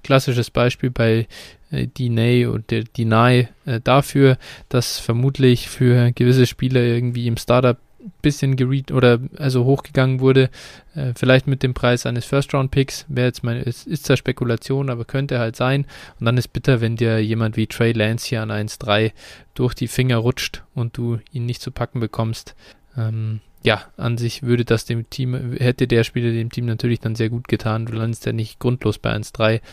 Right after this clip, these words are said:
Aber an sich, äh, glaub ich, hat jetzt hier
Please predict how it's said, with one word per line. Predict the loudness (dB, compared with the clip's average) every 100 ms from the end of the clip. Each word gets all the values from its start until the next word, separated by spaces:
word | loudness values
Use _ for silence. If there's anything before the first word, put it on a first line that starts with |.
| -20 -20 -6
Aber | 2 4
an | 4
sich, | 6 4 2 -12 _ _ _
äh, | -4 0
glaub | 4 4
ich, | 4
hat | 2
jetzt | 0
hier | 2 4 4